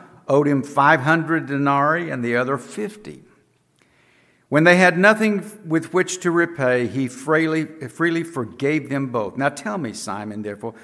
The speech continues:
which of them will love him the most?" And Simon answered and said, "Well, I suppose the one whom he forgave the most." And Jesus said to Simon, "You have rightly s-, said."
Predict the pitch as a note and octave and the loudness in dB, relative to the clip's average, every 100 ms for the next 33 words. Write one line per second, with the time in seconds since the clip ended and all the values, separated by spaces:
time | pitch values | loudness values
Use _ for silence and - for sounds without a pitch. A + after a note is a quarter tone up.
0 | - - - A3 - B3+ G3+ E3 D#3+ D3+ | -20 -20 -4 -2 0 0 -2 0 0 0
1 | D#3 - - A#2 C3 C3+ C3 C#3+ D#3+ D3 | -2 -8 -14 -4 0 2 2 2 0 0
2 | C#3+ D3 C#3 C3+ - B2+ A#2 B2 A#2+ G2+ | -2 -2 -2 -6 -10 -6 -2 2 2 0
3 | D2 A#1+ - - - - - A#2+ - A#2 | -6 -10 -10 -10 -12 -18 -20 -16 -6 -2
4 | A#2 A#2 A2 A#2+ A#2 G#2+ - B2 A2+ A#2 | -2 -2 -4 -6 -8 -10 -8 -8 -6 -6
5 | A#2+ B2+ - C3+ C#3 C3 - A#2 B2+ C#3 | -6 -8 -2 0 0 -2 -6 -4 0 0
6 | C3+ B2 - - _ _ C3+ C#3+ D3 C#3+ | -2 -6 -14 -20 _ _ 0 2 2 0
7 | D#3 D3 F3 G#3+ E3+ F2+ - - A2 G#2+ | -4 -2 -2 -2 -6 -8 -14 -20 -12 -6
8 | G#2+ F#2+ C#2+ - - - _ _ _ _ | -6 -6 -10 -14 -14 -14 _ _ _ _
9 | _ _ _ _ _ _ G#2 A#2 C3+ A#2 | _ _ _ _ _ _ -6 0 0 0
10 | A#2 - B2+ A2 A#2+ C3 B2+ A#2+ A#2+ A#2+ | -4 0 0 0 -6 -2 0 0 0 0
11 | A#2+ A2+ A2+ A2 F#2+ G2 G2 G#2 G#2+ A#2 | 0 -2 -4 -4 -6 -12 -12 -8 -4 -2
12 | A#2+ A2 G#2+ F#2+ - - _ - - A#2 | -2 -6 -10 -10 -16 -20 _ -16 -8 -6
13 | G2 - G2+ | -6 -10 -20